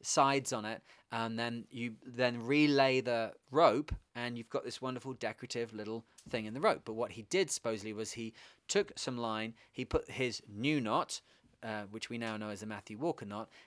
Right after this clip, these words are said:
and he put it in the middle, and then he whipped either end. And of course, having done that, he sealed the knot into the line, and the emperor or whoever it was couldn't get it out, and that was it. Matthew Walker was free. So hence becoming the very famous in rigging and everything else. But anyway,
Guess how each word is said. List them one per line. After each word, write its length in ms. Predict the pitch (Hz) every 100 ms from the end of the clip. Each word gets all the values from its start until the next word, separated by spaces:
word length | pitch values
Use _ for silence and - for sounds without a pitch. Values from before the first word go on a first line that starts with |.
| -
and 140 | 113
he 60 | 110
put 160 | - 151
it 100 | 110
in 80 |
the 60 | 113
middle, 260 | 147 131 107
and 100 | 113
then 80 |
he 60 | 113
whipped 280 | 120 - 120
either 240 | 110 110
end. 240 | 135 95 95
And 60 |
of 80 | 101
course, 340 | - 117 - - - - -
having 300 | 113 110 110
done 240 | 156 151 110
that, 180 | 98
he 160 | - 117
sealed 440 | - - 131 120
the 60 | 113
knot 280 | 113 110 101
into 200 | 113 -
the 120 | 113
line, 360 | 120 101 104 101
and 160 | 107 104
the 80 | 113
emperor 420 | 120 - 104 104
or 120 | 101
whoever 220 | 104 110 101
it 100 | 98
was 240 | 104 98
couldn't 440 | - 120 110 - - - - _ -
get 140 | 107
it 100 | 113
out, 260 | 127 98 -
and 160 | 110 104
that 160 | 113 107
was 140 | 110
it. 160 | 107 104
Matthew 340 | 107 - 104
Walker 300 | 104 101 95
was 100 | 98
free. 380 | - 135 95 92
So 320 | - 117 107 107 -
hence 340 | - 131 110 -
becoming 500 | 113 123 117 110 107
the 280 | 107 104 _ - - _ -
very 160 | 131 123
famous 440 | 127 117 107 -
in 160 | 107 107
rigging 320 | 117 113 110
and 80 | 107
everything 280 | 104 104 104
else. 240 | 101 -
But 160 | 107 - _ -
anyway, 240 | 160 101